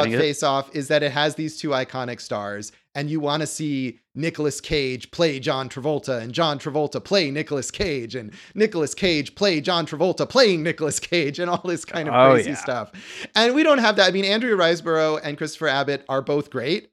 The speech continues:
Speaker 2: actors, but they don't
Speaker 1: Yes.
Speaker 2: have that, like, iconic status to them where
Speaker 1: Yeah.
Speaker 2: their own personality kinda comes through. But you definitely have those different layers of the, the people playing each other,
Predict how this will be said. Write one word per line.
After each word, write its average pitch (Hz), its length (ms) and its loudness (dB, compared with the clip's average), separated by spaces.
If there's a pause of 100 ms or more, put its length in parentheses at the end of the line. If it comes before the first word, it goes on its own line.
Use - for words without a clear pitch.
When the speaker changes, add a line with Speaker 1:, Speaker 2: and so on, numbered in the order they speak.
Speaker 2:
actors, 190 540 -2
but 156 220 -2
they 180 120 4
don't 185 180 0
Speaker 1:
Yes. 131 80 -8
Speaker 2:
have 139 260 -2
that, 123 280 -4
like, 113 400 -8
iconic 117 680 -8
status 120 640 -8 (120)
to 160 100 -6
them 196 340 -4 (360)
where 139 160 2
Speaker 1:
Yeah. 123 60 -4
Speaker 2:
their 139 380 0
own 147 260 -4
personality 139 1000 -6 (140)
kinda 139 220 -4
comes 135 360 -8
through. 147 380 -6 (300)
But 208 160 0
you 220 120 0
definitely 214 520 -2
have 143 400 -2
those 139 400 -2 (280)
different 156 380 -4
layers 135 440 -2
of 117 120 -8
the, 113 360 -6
the 123 80 -10
people 143 480 -6
playing 139 420 -4
each 123 240 -6
other, 139 480 0